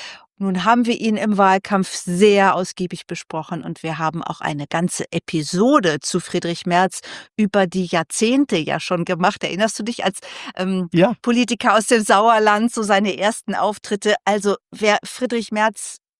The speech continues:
Speaker 1: pur in der Analyse haben möchte, findet das bei uns. Wir nehmen die vier anderen höchsten Ämter im Staate.
Speaker 2: Von denen wir auch drei noch überhaupt niemals thematisiert haben.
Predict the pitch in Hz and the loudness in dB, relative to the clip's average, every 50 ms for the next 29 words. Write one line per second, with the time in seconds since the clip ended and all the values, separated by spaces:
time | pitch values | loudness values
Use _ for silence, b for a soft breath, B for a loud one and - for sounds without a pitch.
0 | _ _ - - - - 254 254 240 240 233 - - 220 208 208 214 190 - 190 | _ _ -14 -6 -2 2 4 6 6 6 4 2 0 -2 -2 0 0 0 0 -2
1 | 196 190 175 175 185 - 196 170 - 185 175 170 170 165 160 - - 156 - - | -2 -4 -4 -4 -6 -6 -6 -6 -4 -6 -6 -6 -6 -8 -8 -10 -12 -14 -10 -4
2 | - 269 302 330 302 - - 170 - - - - - - 180 196 226 - - - | 0 0 2 2 0 -2 -4 -8 -8 -8 -6 -8 -6 -4 -2 -2 -2 -4 -4 -10
3 | B B B B B B 180 175 175 185 226 240 269 269 240 226 220 220 226 220 | B B B B B B -6 -2 0 2 4 4 4 4 4 2 0 0 0 0
4 | 220 202 190 185 - - - - - 208 208 202 190 190 196 - b b b b | -2 -2 -2 -4 -4 -6 -6 -6 -2 2 4 4 4 4 2 0 b b b b
5 | b _ - 156 170 170 165 175 175 175 170 170 - _ _ _ - 160 156 - | b _ -4 -4 -2 -2 -2 0 0 0 -2 -4 -8 _ _ _ -8 -8 -6 -8
6 | - - - 170 160 147 - - - 139 - _ - - 143 139 - _ - - | -8 -8 -8 -8 -10 -10 -12 -14 -16 -16 -16 _ -10 -8 -8 -8 -10 _ -14 -12
7 | - - - - - - - - - _ _ _ _ _ _ _ _ _ b b | -10 -10 -10 -10 -12 -12 -14 -16 -18 _ _ _ _ _ _ _ _ _ b b
8 | b b b - 135 131 113 135 143 160 143 143 147 127 123 139 156 170 - - | b b b 0 0 2 4 4 4 4 4 4 4 4 6 4 4 4 0 -4
9 | - - 139 - 117 120 147 196 196 170 165 156 180 165 151 147 135 - - 196 | -4 -2 0 2 4 4 4 4 4 2 2 2 2 0 0 0 -2 0 0 0
10 | 233 233 _ _ - 135 127 147 208 247 202 139 110 101 101 - - - 101 101 | 0 0 _ _ -12 -8 -4 -2 -2 0 0 0 0 -2 -2 -6 -8 -10 -8 -6
11 | 98 98 - - 107 95 - 110 104 - - - - - - | -6 -6 -6 -6 -8 -8 -8 -8 -10 -8 -10 -12 -12 -12 -14